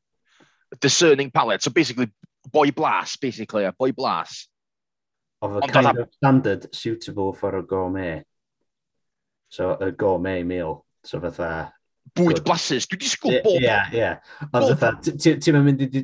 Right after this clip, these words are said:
Speaker 2: ti'm yn mynd i disgrifio bwyd chdi fatha shit.
Speaker 1: Na,
Speaker 2: <laughs>
Speaker 1: dwi disgwyl bob un bwyd dwi'n prynu i fod yn flasus. Os 'na ddim yn
Speaker 2: Ie.
Speaker 1: flasus, dwi ddim yn ffycin prynu fo, ie. So,
Speaker 2: Ie.
Speaker 1: di wan ti'n gael chicken burger mewn restaurant, iawn? Dale di, ww,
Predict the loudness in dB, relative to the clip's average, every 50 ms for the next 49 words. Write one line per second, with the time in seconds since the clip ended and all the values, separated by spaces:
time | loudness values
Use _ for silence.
0 | -6 _ -4 -2 0 2 2 2 2 0 0 -2 -6 -6 -10 -12 -6 -2 -2 0
1 | 0 0 -2 0 -2 -4 -4 -6 -8 -10 -8 -6 -6 -6 -4 -6 -4 -4 -4 -6
2 | -6 -8 -14 -20 -20 _ _ -10 -8 -2 -2 0 4 4 4 6 4 2 2 0
3 | -6 _ _ 0 2 2 2 0 0 -2 2 4 4 6 6 6 4 2 0 0
4 | -2 -2 -2 -2 -2 -4 -4 -4 -4 -4 -4 0 2 2 2 4 2 2 2 2
5 | 0 0 -4 -4 -4 -4 -4 -4 -6 -6 -6 -8 -8 -6 -6 -6 -4 -4 -4 -4
6 | -6 _ -4 -2 0 0 0 -2 -4 -4 -4 -4 -4 -2 -2 -2 -2 -2 -4 -4
7 | -10 -16 -18 -18 -16 -16 -12 -4 -2 -2 0 0 0 0 2 2 2 2 0 -2
8 | -8 -20 -20 _ -8 -6 -2 0 2 2 2 2 2 0 0 0 0 0 0 -2
9 | -4 -2 0 -2 0 2 0 0 2 0 -2 -2 -2 -4 -6 -8 -8 -8 -8 -8
10 | -8 -8 -6 -6 -8 -6 -4 -2 -2 -2 -2 -6 _ _ _ _ _ _ _ _
11 | 2 2 4 2 2 0 -2 -4 -6 _ -10 -10 -10